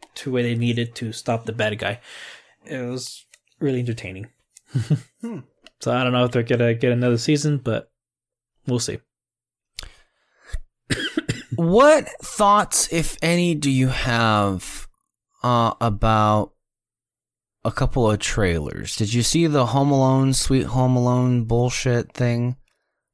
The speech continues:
Speaker 2: on Disney Plus?
Speaker 1: Oh, yeah. Yeah, I saw it.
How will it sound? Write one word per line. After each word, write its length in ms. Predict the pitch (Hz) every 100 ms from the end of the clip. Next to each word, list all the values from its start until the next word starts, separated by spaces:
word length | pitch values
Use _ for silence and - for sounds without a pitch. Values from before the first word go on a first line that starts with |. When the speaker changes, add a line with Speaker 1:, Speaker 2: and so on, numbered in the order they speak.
| -
Speaker 2:
on 160 | 113
Disney 340 | 110 - 156 156
Plus? 400 | 156 131 120 127
Speaker 1:
Oh, 20 |
yeah. 340 | 135 131 120 117 _ _ _ _ _ _ _ _ _ -
Yeah, 220 | 165 160
I 40 | 175
saw 340 | - 117 110
it. 180 | 107